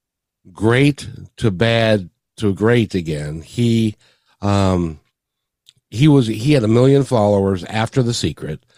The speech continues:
He was on Oprah c-, a couple of times. She flew him in a private jet. He was on Larry King. He was on all these guys.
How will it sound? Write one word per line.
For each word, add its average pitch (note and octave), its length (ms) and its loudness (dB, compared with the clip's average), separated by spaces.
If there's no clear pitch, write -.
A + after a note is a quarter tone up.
He A#2+ 140 2
was A#2 160 0
on A#2 140 0
Oprah A2+ 480 2
c-, - 80 -4
a F2+ 180 0
couple F#2+ 280 -2
of F2 100 -2
times. F2 300 -4
She - 120 -4
flew B2 300 2
him A#2 100 2
in A2 60 2
a A2 80 0
private G2 380 -2
jet. D#2+ 320 -6
He B2+ 160 0
was A#2 200 2
on A2 240 2
Larry A2+ 280 4
King. G2+ 300 0
He G#2 80 -2
was G2+ 140 -2
on G#2+ 140 0
all A2+ 160 0
these A2 220 0
guys. F2+ 340 -4